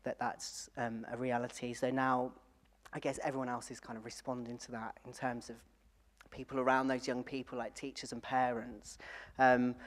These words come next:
one of my favourite lines actually from a young person was, 'cause we tend to say at Genders Intelligence, you know, there will be a young trans person in every secondary school.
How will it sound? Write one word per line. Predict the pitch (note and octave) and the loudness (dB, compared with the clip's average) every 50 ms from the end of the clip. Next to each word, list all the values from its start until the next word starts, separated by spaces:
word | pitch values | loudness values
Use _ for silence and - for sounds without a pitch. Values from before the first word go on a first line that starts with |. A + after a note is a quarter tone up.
| - - - | -18 -6 -2
one | - C#3+ | 4 6
of | |
my | C#3 C#3 C#3 | 6 6 6
favourite | - D3+ C#3+ C3 B2 C3 B2+ | 8 6 6 6 6 4 2
lines | C3 C3 C3 C3 C#3 | 4 4 4 4 2
actually | B2 - - - | 0 -2 -6 -8
from | - C3+ B2 B2 | -6 -4 -2 0
a | |
young | B2 B2 A#2+ A#2+ | 0 0 0 -2
person | - - C3+ B2+ B2 B2 - - A#2+ | -2 0 2 2 2 2 0 -4 -8
was, | A#2 - - | -8 -8 -8
'cause | - B2+ C3 - - - - - - | -10 -14 -14 -14 -16 -16 -10 -6 -4
we | D#3 | -4
tend | - - G3 F#3+ F#3+ F#3 F3+ | 2 4 4 4 4 4 0
to | - D#3 | -2 -6
say | - - E3 D3 C#3+ C3 B2 A#2+ A#2 A#2+ G#2 | 0 4 6 8 8 8 8 6 2 0 -2
at | G2+ F#2+ | -4 -2
Genders | - C#3 B2+ B2 A#2 B2 | -2 -2 -2 -2 -2 -6
Intelligence, | B2 - - A#2+ A#2 - B2 A#2 - - | -6 -4 -4 -6 -4 -6 -10 -12 -10 -8
you | B2 | -6
know, | B2 A#2+ | -4 -2
there | A#2 C3 C3 | -2 0 0
will | C3 C#3+ C#3+ C#3+ C3+ | 2 2 2 2 2
be | - C#3 B2+ B2 | 0 0 0 0
a | B2+ | 0
young | B2+ C3 C3 B2 A#2+ A#2 A#2+ A#2+ | 0 2 2 2 2 0 -2 -4
trans | - - B2 B2 B2 - | -2 0 0 0 -2 -2
person | - C3 A#2+ A#2 B2 - C3 B2+ B2 - | -2 0 0 0 0 -4 -6 -10 -10 -8
in | C#3 C3 B2 | -8 -6 -4
every | B2 A#2+ A#2 - B2 A2+ | -4 -4 -4 -6 -10 -6
secondary | - - C3+ - - - B2+ B2 A#2+ | -4 -4 -4 -2 -4 -6 -6 -6 -8
school. | - - - A#2+ A2 A2 A2 A2 | -8 -8 -8 -8 -8 -8 -8 -10